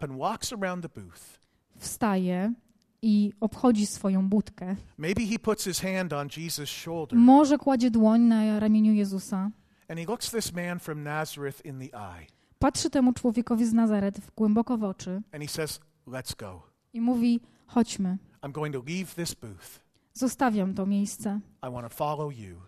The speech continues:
Speaker 2: Chcę iść za tobą.
Speaker 1: I have decided."
Speaker 2: Zdecydowałem.
Speaker 1: And in a way, in that moment,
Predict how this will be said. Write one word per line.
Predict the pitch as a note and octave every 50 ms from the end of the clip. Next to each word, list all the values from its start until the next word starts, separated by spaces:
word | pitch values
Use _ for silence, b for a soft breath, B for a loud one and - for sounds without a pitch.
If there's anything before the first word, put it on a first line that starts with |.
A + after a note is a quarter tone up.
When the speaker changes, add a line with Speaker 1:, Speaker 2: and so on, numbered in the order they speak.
| _ _ _ _ - -
Speaker 2:
Chcę | - - - C4+ B3
iść | - B3 A#3+ A3
za | A#3 A#3
tobą. | - - F#3+ F3+ F3+ F3 F3 F3+ G3+ - - -
Speaker 1:
I | - A2 A#2 G2
have | B2 A2+ - -
decided." | C3+ - - - D#3+ D#3 D#3+ A#2+ F2+ - - _ _ _ _ _
Speaker 2:
Zdecydowałem. | - G#3 G3+ A#3+ A3+ - B3 A#3 C4+ A#3+ A3+ G3+ F#3 F3+ F3 F3+ F#3 G#3 b b b b b b
Speaker 1:
And | D3+ D#3+
in | D#3+ D#3
a | D3+ D3+
way, | E3+ G3+ G#3 G3 D#3 C3 A#2 - _ _ _ _
in | D3+ D3+ D#3
that | E3 E3+ F3 C#3
moment, | C#3+ D3+ D3 C3 A#2+ A#2 -